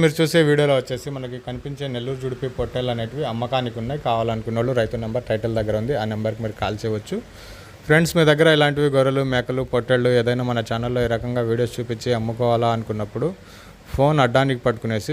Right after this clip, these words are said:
వీడియో అనేది ఒక రెండు నిమిషాలు వీడియో నీట్‌గా తీసి పంపించండి. అలాగే ఆ జీవాల తాలూకా పూర్తి వివరాలు, అంటే ఎన్ని గొర్రెలు, మేకలు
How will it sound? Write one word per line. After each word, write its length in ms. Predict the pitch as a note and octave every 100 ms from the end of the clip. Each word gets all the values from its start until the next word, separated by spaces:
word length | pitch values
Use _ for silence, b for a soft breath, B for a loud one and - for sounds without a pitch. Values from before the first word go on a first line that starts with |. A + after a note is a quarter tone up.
| C3
వీడియో 220 | B2+ C3 A#2
అనేది 160 | B2
ఒక 80 | C#3+ A#2+
రెండు 120 | A2+
నిమిషాలు 260 | A2 C3+ B2
వీడియో 140 | A#2 C3
నీట్‌గా 320 | A2+ A2+ B2+ A#2+
తీసి 160 | A2+ - G2+
పంపించండి. 500 | G#2+ G#2 G#2+ G#2+ D3+ A3 B B B B B2
అలాగే 280 | C3 D3 D#3
ఆ 20 | C#3
జీవాల 240 | A#2+ C3 C3 B2+
తాలూకా 240 | B2 A#2+ A#2+
పూర్తి 260 | A#2+ A#2+ A2+
వివరాలు, 320 | A#2 A#2 A2 G2 -
అంటే 140 | A#2 B2+
ఎన్ని 160 | A#2+ B2 B2
గొర్రెలు, 240 | B2 B2 A#2+
మేకలు 280 | A#2 A#2 A#2